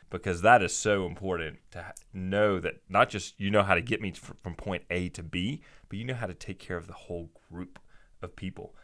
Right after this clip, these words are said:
And that's a big dynamic, and you never know what'll happen out there.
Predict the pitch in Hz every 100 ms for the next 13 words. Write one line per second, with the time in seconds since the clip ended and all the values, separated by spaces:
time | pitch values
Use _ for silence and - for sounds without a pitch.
0 | - - 87 104 - 71 - 87 87 92
1 | 92 82 90 85 82 90 73 - - -
2 | 95 90 87 87 98 98 92 90 87 80
3 | 82 87 78 - 82 - - -